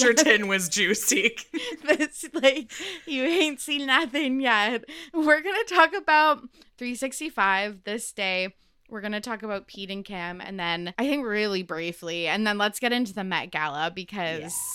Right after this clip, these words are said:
Speaker 1: Yeah.
Speaker 2: um, that happened today, and it was so much fun looking at all the dresses.
Speaker 1: So good.
Speaker 2: So three sixty-five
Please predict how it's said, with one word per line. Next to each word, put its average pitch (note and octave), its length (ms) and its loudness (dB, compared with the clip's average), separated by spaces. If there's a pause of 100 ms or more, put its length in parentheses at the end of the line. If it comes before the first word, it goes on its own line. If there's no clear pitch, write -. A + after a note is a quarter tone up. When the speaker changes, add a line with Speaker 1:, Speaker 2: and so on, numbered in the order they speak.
(180)
Speaker 1:
Yeah. F3+ 240 4
Speaker 2:
um, E3+ 420 -4 (220)
that B3+ 220 8
happened D4 360 6
today, D4+ 380 4
and C4 100 0
it C4 40 -2
was C4 140 0
so C#4 100 -6
much B3+ 220 -4
fun A#3 340 -4
looking A3+ 240 -8
at G3+ 120 -2
all G#3 100 -2
the G#3 80 -8
dresses. - 760 -10 (100)
Speaker 1:
So E3 380 -8
good. D#3 480 -10
Speaker 2:
So F4+ 240 -2
three C#4+ 260 -4
sixty-five G#3+ 1160 0